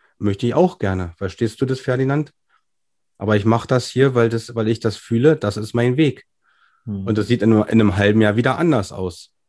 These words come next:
Speaker 1: Bitte sei flexibel, so. Das sind die Faktoren. Alles ist abhängig von deiner Lebensenergie. Alles. Dein komplettes Leben.
Speaker 2: Hm, sehr schön.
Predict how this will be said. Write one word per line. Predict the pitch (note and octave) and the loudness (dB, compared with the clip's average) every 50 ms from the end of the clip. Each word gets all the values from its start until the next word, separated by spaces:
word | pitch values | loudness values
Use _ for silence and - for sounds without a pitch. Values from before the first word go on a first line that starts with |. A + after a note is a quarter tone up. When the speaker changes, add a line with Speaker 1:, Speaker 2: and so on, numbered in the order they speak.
| _ _ - | _ _ -4
Speaker 1:
Bitte | G#2+ G2+ A#2 A2 | 0 2 2 4
sei | F#2+ G#2+ G#2+ | 4 4 2
flexibel, | G#2+ - B2+ B2+ B2 - - - F3 D3+ G#2 E2+ E2 | 2 2 2 0 0 0 -2 0 0 0 0 -2 -6
so. | E2+ F2+ F2 E2 E2+ - _ _ _ _ - | -6 -6 -6 -6 -8 -12 _ _ _ _ -4
Das | B2 A#2 | -2 0
sind | G#2+ C3 B2 A#2 | 2 2 2 2
die | B2+ | 0
Faktoren. | A#2+ - D3+ C3+ - - - E3 C#3+ G#2+ F#2+ F#2 _ _ _ _ _ _ _ | -2 0 -2 -4 -4 -2 0 2 2 2 0 -4 _ _ _ _ _ _ _
Alles | - - D#3+ F#3 F3+ - | 0 2 2 4 4 2
ist | E3+ D3+ | 2 0
abhängig | - D3+ D3 D#3+ D#3 C#3+ C#3 C3 - | 2 0 2 2 4 4 4 2 0
von | - C3 B2 | -2 -2 0
deiner | B2 A#2 B2 B2+ B2+ A2+ - | 2 2 2 2 0 0 -2
Lebensenergie. | A2 A2 A2 G#2+ G#2 G2 - F2 G2 F#2 F#2 F2 F2 F2 E2 E2 _ _ _ - | -2 -2 0 0 -2 -4 -6 -8 -8 -8 -8 -8 -8 -10 -10 -12 _ _ _ -6
Alles. | G#2+ A#2+ A#2 G#2 F#2 - - - - _ _ _ - | -2 0 2 2 0 -2 -6 -14 -20 _ _ _ -6
Dein | G#2+ A2 F#2 | -6 -4 -2
komplettes | - B2+ A2+ B2 C3 A#2+ C3 A#2 G2+ | -2 -2 0 0 0 0 0 0 2
Leben. | A2+ A2 G#2+ G2+ F#2+ F#2 F#2 _ _ _ _ _ _ _ _ _ _ _ _ _ _ _ _ _ _ _ _ _ _ _ _ _ _ _ _ _ _ _ _ _ _ _ _ _ _ _ _ - | 2 2 2 2 0 -2 -10 _ _ _ _ _ _ _ _ _ _ _ _ _ _ _ _ _ _ _ _ _ _ _ _ _ _ _ _ _ _ _ _ _ _ _ _ _ _ _ _ -8
Speaker 2:
Hm, | G#2 G2 F#2 F#2+ - - - - - _ - | -8 -8 -8 -8 -12 -18 -20 -20 -20 _ -6
sehr | - G#2+ G2+ | -4 -4 -4
schön. | - - - G2+ - - - | -4 -6 -10 -8 -8 -8 -10